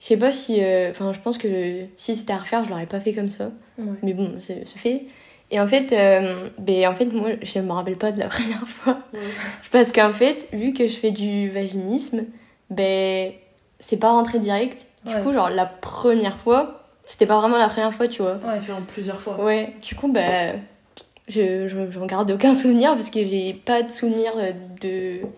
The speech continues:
Speaker 1: Je sais c'était vers quelle période et tout, mais j'ai pas de souvenir, euh, en mode, euh, je sais comment ça s'est fait, machin, machin. Je, je sais pas du tout. Et, euh, et ça a pris longtemps avant que,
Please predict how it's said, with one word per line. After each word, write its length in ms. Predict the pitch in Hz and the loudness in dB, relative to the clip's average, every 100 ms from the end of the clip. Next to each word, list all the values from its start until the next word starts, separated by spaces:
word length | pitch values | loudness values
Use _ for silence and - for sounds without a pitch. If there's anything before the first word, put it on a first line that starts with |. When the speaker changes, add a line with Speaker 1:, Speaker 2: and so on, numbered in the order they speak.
| - | -14
Speaker 1:
Je 100 | - | -6
sais 160 | 220 294 | -2 -2
c'était 260 | 294 208 214 | -4 -4 -2
vers 160 | 196 | 0
quelle 180 | - 208 | -2 -4
période 320 | 202 208 202 | -2 -2 -4
et 60 | 202 | -4
tout, 180 | 294 320 | -4 -2
mais 400 | 208 185 185 202 - _ _ _ _ _ _ _ _ - | -2 -4 -8 -10 -16 _ _ _ _ _ _ _ _ -8
j'ai 140 | 196 | -4
pas 140 | 202 214 | -2 -2
de 240 | 220 226 | 0 -2
souvenir, 360 | 214 214 214 208 | -2 -2 -2 -2
euh, 200 | 196 180 | -2 -2
en 60 | 175 | -2
mode, 240 | 190 185 | -4 -6
euh, 240 | 175 180 180 | -4 -4 -6
je 80 | 185 | -6
sais 160 | 190 | -4
comment 240 | 214 214 202 | -2 -2 -4
ça 120 | 202 | -6
s'est 140 | 202 185 | -8 -6
fait, 180 | 214 | -2
machin, 240 | 214 196 190 | -2 -4 -8
machin. 340 | 190 185 190 214 | -10 -10 -12 -12
Je, 140 | 214 185 | -10 -8
je 40 | |
sais 140 | 175 | -8
pas 120 | 196 202 | -4 -4
du 120 | 214 | -4
tout. 220 | 220 240 - - - _ _ _ _ - | -6 -8 -10 -20 -20 _ _ _ _ -4
Et, 240 | 202 196 | 2 4
euh, 340 | 185 175 170 - - | 4 2 -2 -4 -8
et 80 | 185 | -6
ça 140 | 180 | -4
a 40 | |
pris 200 | 170 - | -6 -6
longtemps 600 | 196 220 320 339 311 311 302 | -2 0 2 2 0 0 0
avant 260 | 226 202 | 0 -2
que, 420 | 202 196 - 90 | -2 -2 -2 -4